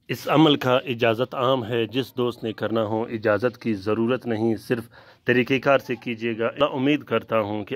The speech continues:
आज का ये वीडियो आपको पसंद आ गया होगा। अगर वीडियो पसंद आ गया है तो इसे लाइक, शेयर ज़रूर कीजिएगा अपने दोस्तों के साथ, अपने Twitter,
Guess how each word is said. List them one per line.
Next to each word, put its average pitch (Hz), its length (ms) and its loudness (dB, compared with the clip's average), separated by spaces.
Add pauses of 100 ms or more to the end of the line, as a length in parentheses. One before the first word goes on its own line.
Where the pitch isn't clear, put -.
आज 117 200 2
का 117 120 -2
ये 110 180 -2
वीडियो 107 360 -4
आपको 107 440 -4
पसंद 101 420 -4
आ 127 220 6
गया 123 220 -2
होगा। 113 220 -2 (320)
अगर 165 240 6
वीडियो 156 320 0
पसंद 139 380 -6
आ 123 140 0
गया 113 240 -4
है 113 100 -4
तो 113 120 -8
इसे 110 220 -4
लाइक, 113 380 2
शेयर 113 340 -2 (400)
ज़रूर 127 380 2
कीजिएगा 117 420 2
अपने 113 200 0
दोस्तों 110 360 -4
के 110 140 -6
साथ, 110 260 2
अपने 110 280 -2
Twitter, 110 360 -4